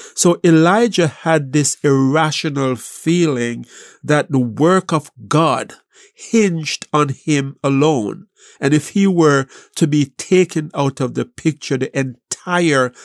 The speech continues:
plan of God would fail. And, and we can see how, how ludicrous that sounds.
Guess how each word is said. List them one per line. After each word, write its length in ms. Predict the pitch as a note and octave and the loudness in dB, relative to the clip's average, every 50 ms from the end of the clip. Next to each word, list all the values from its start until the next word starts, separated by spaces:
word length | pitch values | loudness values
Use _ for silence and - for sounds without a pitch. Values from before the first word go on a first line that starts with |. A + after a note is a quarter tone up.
| - - _ _ | -20 -20 _ _
plan 580 | - - - F3 E3 D3+ C#3+ C#3 C3 C3 C3 - _ _ | -20 -6 -2 0 0 2 2 0 -2 -6 -12 -16 _ _
of 240 | C#3+ C3 - B2 A2+ | -8 -8 -8 -8 -6
God 440 | C3+ C3 B2 A#2+ A#2+ A#2+ A2+ A#2 - _ _ _ _ _ _ _ _ | -4 -2 -2 -2 -2 -4 -6 -10 -18 _ _ _ _ _ _ _ _
would 320 | C#3 D3 D3 C#3 B2 A#2 - _ _ _ | 2 4 4 4 2 0 -12 _ _ _
fail. 680 | - - - - E3 D#3+ C#3 A#2 A2+ A2+ - - - _ _ - - _ _ | -20 -20 -4 0 2 2 2 0 -2 -8 -12 -16 -20 _ _ -20 -20 _ _
And, 300 | - C3+ C#3 C#3 C#3+ - _ | -4 -4 -4 -4 -8 -8 _
and 260 | - D3 D3 C#3+ C#3+ C#3+ | 0 0 0 0 0 0
we 100 | E3+ E3 | -2 0
can 220 | E3+ F#3 E3 D3 | 0 -2 -2 -2
see 320 | C#3+ - - - A3 A3+ | -2 -2 0 2 2 0
how, 480 | F#3+ - - E3 D#3 D3 C#3+ C#3 B2+ - _ _ _ _ _ _ _ _ _ _ _ _ _ - - | 0 -2 -4 -2 0 0 0 0 -2 -4 _ _ _ _ _ _ _ _ _ _ _ _ _ -20 -4
how 120 | - F3 D3+ | 0 2 2
ludicrous 640 | D3 C#3+ D#3 F#3 G#3 F3+ E3 - - C3+ C3 - | 4 4 4 2 2 2 0 0 0 0 0 -2
that 260 | - - C#3 C3+ B2 - | -2 -2 -2 -2 0 -2
sounds. 680 | - - - E3+ E3 C#3 A#2 A2+ A#2+ B2+ B2+ - - | -2 0 0 0 2 2 0 0 -2 -4 -6 -8 -10